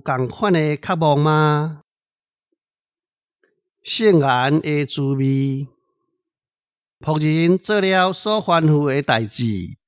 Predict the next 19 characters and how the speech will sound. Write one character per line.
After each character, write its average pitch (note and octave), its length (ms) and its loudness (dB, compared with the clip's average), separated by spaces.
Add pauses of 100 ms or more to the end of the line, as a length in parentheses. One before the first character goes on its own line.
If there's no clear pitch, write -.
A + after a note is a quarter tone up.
(400)
主 E3+ 180 -4
人 D3 400 2
敢 F3 300 0
爱 F#3 200 2
向 E3 300 2
伊 D3+ 160 2
道 D3 240 -2
谢 C#3+ 260 -2
吗？ D#3+ 680 0 (2000)
活 C3+ 360 0
出 F#3 220 0
圣 D#3 460 0
言。 A#2 420 0 (1500)
你 D#3+ 380 2
安 D#3+ 200 -2
怎 D#3+ 220 2
样 D3 120 2
啊？ D#3 200 2
和 C#3+ 120 -2